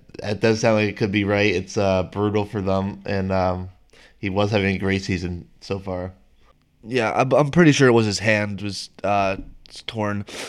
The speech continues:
Speaker 2: open, which is never, you never wanna see for anyone, regardless of, you know, the circumstance, the situation, but especially a young player that's finally starting to come to his own.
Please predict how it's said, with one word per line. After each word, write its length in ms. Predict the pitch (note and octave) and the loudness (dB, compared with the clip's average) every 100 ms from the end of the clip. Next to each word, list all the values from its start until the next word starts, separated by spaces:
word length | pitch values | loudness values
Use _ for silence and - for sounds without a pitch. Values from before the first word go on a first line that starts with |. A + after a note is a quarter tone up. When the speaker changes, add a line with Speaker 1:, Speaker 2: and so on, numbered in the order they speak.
| - - | -12 0
Speaker 2:
open, 320 | A2+ A2+ A2+ | 2 4 2
which 160 | G#2+ A2 | 0 -2
is 160 | A2+ | 0
never, 240 | C#3+ C#3+ A#2+ | 4 4 4
you 140 | C#3+ | 4
never 200 | C#3+ B2 | 6 6
wanna 220 | A2+ G#2+ | 6 4
see 220 | - A2 | 2 -2
for 100 | G2+ | 0
anyone, 460 | G2 A2 A2 G#2+ G#2 | 0 0 0 0 -2
regardless 540 | G2+ G#2 G#2 G#2+ G2+ | -2 2 2 2 -2
of, 380 | G2 F2 - - - | -4 -8 -14 -16 -8
you 100 | G2+ | -4
know, 140 | F#2+ | -4
the 60 | F#2+ | -2
circumstance, 640 | - G#2+ G#2 - G#2 G2+ | -2 -2 -2 -2 -2 -2
the 60 | - | -8
situation, 420 | - G#2 G2+ G2+ | -6 -4 -2 -2
but 100 | G2+ | -4
especially 400 | G#2 - A#2 A#2+ | 0 2 4 4
a 40 | G#2+ | 2
young 240 | A2 A2 | 0 -2
player 300 | G2 A2 G#2 | 0 2 2
that's 160 | G2+ - | 0 0
finally 240 | G#2 G#2+ | 0 0
starting 200 | G#2+ G2 | -2 -4
to 60 | G2+ | -2
come 160 | G#2 | -2
to 80 | G2+ | 0
his 140 | G2+ G2 | -2 0
own. 320 | G2+ G2 | 0 -2